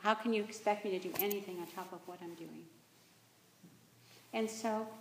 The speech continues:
to me, it's, um, uh, even in very small ways, how can we help? Like I said, if I have a neighbor who ha-, is a single mom with three kids,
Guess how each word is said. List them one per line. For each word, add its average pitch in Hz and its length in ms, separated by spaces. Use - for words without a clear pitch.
to 226 60
me, 226 500
it's, 214 300
um, 196 440
uh, 190 300
even 240 340
in 208 140
very 226 240
small 214 420
ways, 226 460
how 190 100
can 190 220
we 190 80
help? 185 240
Like 208 220
I 214 80
said, 226 240
if 196 160
I 214 100
have 220 220
a 208 40
neighbor 202 440
who 196 260
ha-, 202 220
is 190 140
a 190 60
single 208 360
mom 208 380
with 185 140
three 196 160
kids, - 540